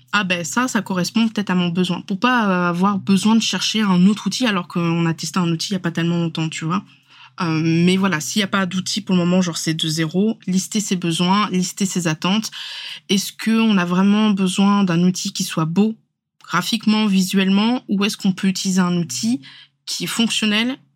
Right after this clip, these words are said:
mais qui est pas, pas visuel, tu vois ? Ça, c'est aussi important de se poser la question. Il y a certaines personnes, euh, le fait d'avoir un outil beau, ça va les, les réconforter,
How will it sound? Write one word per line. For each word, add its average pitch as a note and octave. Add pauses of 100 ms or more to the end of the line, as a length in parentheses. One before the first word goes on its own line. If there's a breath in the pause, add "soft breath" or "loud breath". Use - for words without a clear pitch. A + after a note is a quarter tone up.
mais E3+
qui -
est F#3+
pas, G3 (340)
pas G#3
visuel, F3+ (100)
tu -
vois ? F#3 (340 loud breath)
Ça, -
c'est -
aussi F#3+
important G3+
de F#3+
se -
poser F3+
la E3+
question. G3 (280 loud breath)
Il -
y -
a F3+
certaines G3+
personnes, B3 (140)
euh, F3+
le F3+
fait F#3+
d'avoir F#3
un F3
outil F3
beau, G#3
ça G3
va F3+
les, E3+ (320 loud breath)
les E3+ (160)
réconforter, G3+